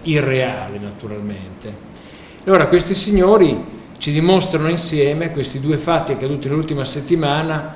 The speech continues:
che in realtà c'è un'agricoltura della quale noi ci nutriamo che è o dannosa o comunque che non ha niente a che fare con, con l'agricoltura della quale stiamo parlando adesso, con l'agricoltura che può portare sviluppo, crescita.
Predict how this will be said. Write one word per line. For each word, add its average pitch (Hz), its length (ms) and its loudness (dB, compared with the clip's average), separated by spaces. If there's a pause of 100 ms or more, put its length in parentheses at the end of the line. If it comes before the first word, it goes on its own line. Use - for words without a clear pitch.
che 156 120 -2
in 147 60 2
realtà 147 380 0
c'è 143 200 -2
un'agricoltura 156 1160 0 (1000)
della 131 300 0
quale 156 340 0
noi 139 240 0
ci 139 140 -6
nutriamo 120 880 -4 (1000)
che 135 420 2
è 135 160 -4 (260)
o 185 160 8
dannosa 135 960 0
o 180 120 2
comunque 156 920 0 (520)
che 147 100 -4
non 147 140 2
ha 147 60 4
niente 170 320 2
a - 20 -2
che 165 140 0
fare 147 500 2
con, 123 580 -2
con 139 480 -6
l'agricoltura 139 520 -2
della 113 180 -6
quale 143 200 -6
stiamo 110 220 -10
parlando 107 400 -8
adesso, 160 320 -2
con 135 120 -6
l'agricoltura 143 500 2
che 127 100 -4
può 127 120 -6
portare 127 400 -4
sviluppo, 117 520 0
crescita. - 600 -8